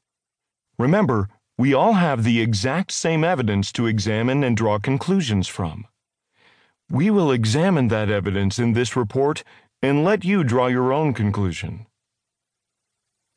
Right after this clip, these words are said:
A bit of advice. Take in this report with an open mind.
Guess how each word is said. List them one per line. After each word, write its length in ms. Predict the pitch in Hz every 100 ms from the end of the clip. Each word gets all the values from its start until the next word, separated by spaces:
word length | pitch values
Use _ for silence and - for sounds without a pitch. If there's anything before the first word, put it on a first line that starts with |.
| _ _ _ _ _ _ _ _ _ -
A 100 | 120
bit 180 | 110 104
of 120 | 101
advice. 680 | 113 131 143 90 - - - _ _ _ _ _ _ _ _ _ _ _ _ _ _ _ _ _ _ _ _ -
Take 240 | 180 233
in 140 | 254 214
this 220 | 165 -
report 520 | 113 123 139 160 -
with 200 | 127 123
an 120 | 131
open 360 | 127 156 165 143
mind. 420 | 135 156 98 107